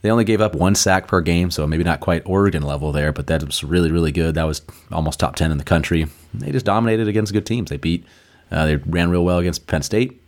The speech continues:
ran real well against Ohio State, a couple really good defenses. So Michigan for me, and then I had,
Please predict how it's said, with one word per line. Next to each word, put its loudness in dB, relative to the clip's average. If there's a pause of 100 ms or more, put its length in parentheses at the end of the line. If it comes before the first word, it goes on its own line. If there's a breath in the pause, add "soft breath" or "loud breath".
ran -4
real -2
well -2
against -6
Ohio 2
State, 2
a -2
couple -4
really 0
good -2
defenses. 2
So -4 (520 loud breath)
Michigan 0
for 0
me, 4
and 4
then 4
I 4
had, 2